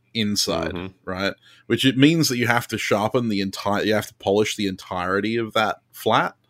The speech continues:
Speaker 1: uh, in order to get a decent edge. Whereas if you have a conve-, or concave inside there, it makes it sharpening a hell of a lot easier. Uh, and it also makes the cut a lot cleaner 'cause you have a lot less material to push through.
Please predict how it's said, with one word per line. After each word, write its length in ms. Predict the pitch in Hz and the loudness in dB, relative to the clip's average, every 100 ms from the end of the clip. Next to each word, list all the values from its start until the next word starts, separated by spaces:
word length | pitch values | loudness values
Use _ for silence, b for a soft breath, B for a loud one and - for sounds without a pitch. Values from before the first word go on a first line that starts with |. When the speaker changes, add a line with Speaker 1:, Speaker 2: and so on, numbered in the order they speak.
| b b b b b _ | b b b b b _
Speaker 1:
uh, 140 | 107 85 | 2 2
in 100 | 110 | 4
order 160 | 113 107 | 4 4
to 60 | |
get 140 | 110 101 | 4 2
a 40 | |
decent 300 | 104 92 98 | 0 -4 -2
edge. 260 | 107 76 - | -2 -2 -2
Whereas 480 | 104 110 107 104 98 | 2 6 6 4 2
if 140 | 110 | -2
you 120 | 110 113 | 0 2
have 200 | 135 123 | 4 2
a 60 | |
conve-, 840 | - - - 127 139 135 92 62 - | 0 -6 -4 0 2 2 0 -4 -2
or 120 | 107 | -2
concave 600 | 98 139 143 110 82 95 - | 2 2 4 2 0 -2 -2
inside 560 | 110 101 104 95 95 | -4 -2 0 0 -2
there, 220 | - 67 64 | -2 -2 -2
it 180 | 92 104 | -4 -2
makes 280 | 110 104 | -2 -2
it 140 | 110 - | -4 0
sharpening 480 | - 110 - 95 85 | 2 4 2 -4 -6
a 80 | 82 | -4
hell 220 | 104 98 | -2 -2
of 80 | 85 | -2
a 40 | |
lot 180 | 85 87 | -6 -6
easier. 320 | 113 - 82 - - b b b b b b | -6 -6 -6 -8 -14 b b b b b b
Uh, 140 | 104 104 | 2 2
and 80 | 113 | 6
it 80 | |
also 280 | 117 127 135 | 6 6 4
makes 240 | 120 - - | 4 0 -6
the 80 | |
cut 420 | - - 113 - - | -8 -2 -2 -2 -6
a 80 | 107 | -2
lot 160 | 104 101 | 0 0
cleaner 340 | - 135 120 90 | 0 0 0 -4
'cause 160 | 98 | -6
you 80 | 98 | -4
have 140 | 98 95 | -2 -2
a 40 | |
lot 140 | 92 | -2
less 180 | 82 90 | -4 -6
material 480 | 98 - 110 101 90 | -12 -4 0 0 -2
to 100 | - _ | -10 _
push 280 | - 127 - | -4 -4 -4
through. 280 | - 95 - | -8 -10 -12